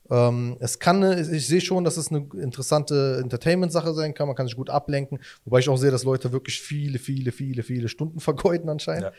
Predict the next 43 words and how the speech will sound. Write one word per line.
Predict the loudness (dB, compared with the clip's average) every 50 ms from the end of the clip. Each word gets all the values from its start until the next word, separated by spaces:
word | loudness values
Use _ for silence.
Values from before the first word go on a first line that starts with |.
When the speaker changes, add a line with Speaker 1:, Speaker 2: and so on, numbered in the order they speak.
| -20 -20 -20 -8
Speaker 1:
Gibt | -8 4 8
auch | 8 8 8
jeder | 8 6 4 2
zu, | 2 2 0 2 2
also | 2 2 0
ich, | -2 -4 -6 -10 -14 _ _ _ _ _ _ _ _ _
ich | -12 -8
find's | -6 -4 2 4
immer | 4 4
so, | 6 6 4 4 4
so | 4 2 2 4
lustig, | 4 2 2 2 0 0 0 2 2
wenn, | 0 0 0 -6 -14 -20 -20 _ _
wenn, | 0 2 2 2 2
wenn, | 2 2 2
wenn, | 2 2 0 0 0
wenn | 0 2
man | 2
das | 0 2 0
einmal | 0 2 2 2 2
anspricht | 2 -2 -4 -4 -2 -2 -2 -2 -4
in | -2 -2
so | 0
einem | 0 0
Raum | 2 2 2 2
und | 2 -2
dann | 0
alle | 0 0 0
sagen | 2 2 2 2 2
so, | 0 -2
„Ja, | -2 -2 -2
Mann, | -4 -6 -6 -6
stimmt.“ | -6 -4 -4 -4 -4
Also | -6 -8 -6 -6
wenn | -6 -6 -4
man | -4 -6
um | -8
zwei | -8 -2 0 0 0
Uhr | 2
nachts | 0 -2 -2 -2
da | -6
drin | -2 -2 -2 0
ist, | 0 -2 -4 -8